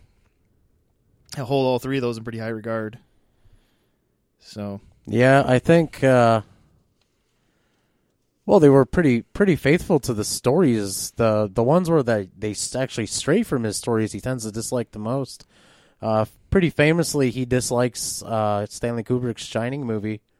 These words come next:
Speaker 2: The Shining.
Speaker 1: Yeah. Well, that was Kubrick wanting to do his own story.
Speaker 2: Yeah.
Speaker 1: You know, and so you had kind of the clash of the storytellers. <laughs> And so.
Speaker 2: Yeah.
Speaker 1: Yeah. What do you got for me?
Speaker 2: All right, you ready for this one?
Speaker 1: We'll see.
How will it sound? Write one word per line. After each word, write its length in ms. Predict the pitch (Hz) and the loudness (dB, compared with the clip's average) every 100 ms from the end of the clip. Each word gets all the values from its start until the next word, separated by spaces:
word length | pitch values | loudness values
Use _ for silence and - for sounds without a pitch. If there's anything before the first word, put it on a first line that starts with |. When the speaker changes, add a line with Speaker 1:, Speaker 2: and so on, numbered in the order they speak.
| _ | _
Speaker 2:
The 80 | 107 | -6
Shining. 360 | 117 120 113 | -4 -2 -4
Speaker 1:
Yeah. 60 | 107 - _ _ _ _ _ _ _ _ _ _ _ _ _ _ - | -6 -14 _ _ _ _ _ _ _ _ _ _ _ _ _ _ 2
Well, 320 | 147 151 147 | 6 8 6
that 120 | 147 | 4
was 180 | 139 131 | 2 -2
Kubrick 420 | 156 143 131 123 | -4 -2 -4 -4
wanting 300 | 135 131 123 | -8 -8 -10
to 220 | 131 120 | -8 -8
do 240 | 113 127 123 | -8 -8 -6
his 220 | 120 117 | -6 -4
own 320 | 131 131 117 | -4 -6 -8
story. 540 | - 120 113 110 107 - _ - | -8 -4 -4 -6 -10 -16 _ -14
Speaker 2:
Yeah. 400 | 107 104 104 104 - - | -10 -8 -6 -8 -12 -12
Speaker 1:
You 120 | 117 | -8
know, 100 | 117 | -6
and 100 | 117 | -6
so 100 | - | -6
you 100 | 123 | -4
had 160 | 123 120 | -4 -6
kind 160 | 127 | -10
of 100 | 120 | -8
the 140 | 113 110 | -8 -8
clash 340 | 123 120 113 | -6 -6 -6
of 60 | 113 | -12
the 80 | 107 | -12
storytellers. 920 | - 120 117 110 104 104 127 160 160 185 | -10 -10 -8 -10 -10 -10 -6 -6 -2 -4
<laughs> 120 | - | -4
And 160 | 180 156 | -8 -8
so. 340 | - 131 120 - _ _ - - - - - - | -10 -8 -10 -14 _ _ -20 -18 -18 -20 -20 -10
Speaker 2:
Yeah. 460 | 101 101 98 101 | -6 -4 -4 -4
Speaker 1:
Yeah. 120 | 107 - | -6 0
What 140 | 165 | 4
do 60 | 180 | 6
you 60 | |
got 100 | 175 | 4
for 80 | 175 | 2
me? 260 | 165 135 - - _ _ _ - _ _ _ _ _ _ _ _ _ | -2 -4 -8 -20 _ _ _ -20 _ _ _ _ _ _ _ _ _
Speaker 2:
All 80 | 107 | 0
right, 80 | 107 | 0
you 100 | 101 | 0
ready 140 | 113 | -2
for 140 | - 120 | -2 -4
this 180 | 113 | -2
one? 240 | 131 127 120 - _ _ _ - | -2 -2 -6 -20 _ _ _ -8
Speaker 1:
We'll 80 | |
see. 380 | 139 165 165 123 | -4 -2 -2 -6